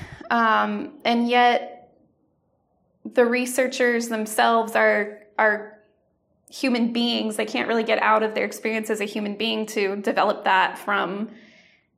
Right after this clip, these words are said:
a purely unbiased perspective. And as I was kinda looking at some of their questions the other day on their,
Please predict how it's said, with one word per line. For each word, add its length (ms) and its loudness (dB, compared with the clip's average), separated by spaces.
a 80 4
purely 440 2
unbiased 540 0
perspective. 720 -2
And 400 -4
as 180 2
I 140 2
was 160 0
kinda 280 -2
looking 360 -2
at 400 -2
some 240 -4
of 120 -4
their 680 0
questions 600 -2
the 80 -2
other 160 0
day 160 0
on 100 -2
their, 240 -4